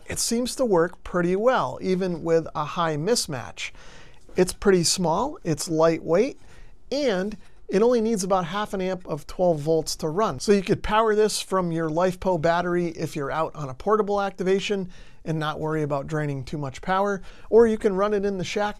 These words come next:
probably even on a wall wart if you wanted to wire one of those up for it. So again, if you want to learn more about this and are considering purchasing one,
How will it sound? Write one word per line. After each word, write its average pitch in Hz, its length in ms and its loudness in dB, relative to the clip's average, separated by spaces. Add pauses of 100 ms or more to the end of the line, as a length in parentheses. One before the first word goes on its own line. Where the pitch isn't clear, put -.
(120)
probably 180 460 -2
even 175 200 0
on 190 120 -2
a 180 60 -2
wall 208 280 -2
wart 135 320 -4
if - 160 -6
you 160 80 -4
wanted 147 220 -2
to 143 60 -2
wire 143 300 -2
one 139 200 -6
of 135 80 -6
those 165 260 0
up - 180 -8
for - 280 -10
it. - 80 -16 (420)
So 214 200 2
again, 190 300 2 (220)
if - 160 -2
you 185 100 4
want 214 280 0
to 277 60 0
learn 202 300 2
more 151 220 0
about 131 300 -2
this 135 340 -4
and 147 280 -8
are 143 180 -2
considering 151 640 -2
purchasing 214 580 -2
one, 214 280 -2